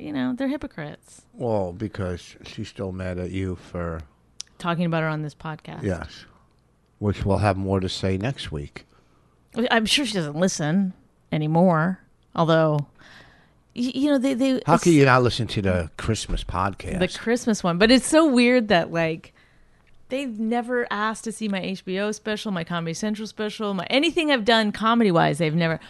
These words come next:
Speaker 1: But the podcast, she happened to listen to that one podcast.
Speaker 2: No, I think somebody heard it and told her.
Speaker 1: It had to have been.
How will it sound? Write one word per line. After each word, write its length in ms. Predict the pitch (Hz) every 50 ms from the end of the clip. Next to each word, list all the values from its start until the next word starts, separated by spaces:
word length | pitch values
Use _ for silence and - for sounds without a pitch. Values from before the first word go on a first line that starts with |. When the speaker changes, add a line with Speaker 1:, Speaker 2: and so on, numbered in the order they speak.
| - _ -
Speaker 1:
But 160 | - 208 -
the 100 | - 196
podcast, 1000 | - - - - - 196 226 - - - 226 226 220 247 240 - - - - - _ _ _ _ _ _
she 220 | - - - 214
happened 560 | 185 151 - - 185 208 214 - - 233 226 214
to 80 | 220 220
listen 320 | 208 208 208 - 220 214
to 100 | 185 214
that 220 | 202 185 - -
one 480 | - 160 165 165 175 185 185 190 190 190
podcast. 60 | -
Speaker 2:
No, 80 | 104 95 95
I 220 | 92 87 107 127
think 200 | - - 139 117
somebody 300 | - - 117 104 101 101
heard 200 | 90 98 101 98
it 40 | 95 90
and 80 | 85 82
told 300 | - 92 85 87 90 85
her. 160 | - 71 73 - _ _ _ -
Speaker 1:
It 120 | - 180
had 260 | 156 170 165 165 156
to 100 | - 160
have 80 | 147 139
been. 260 | 156 151 151 147 -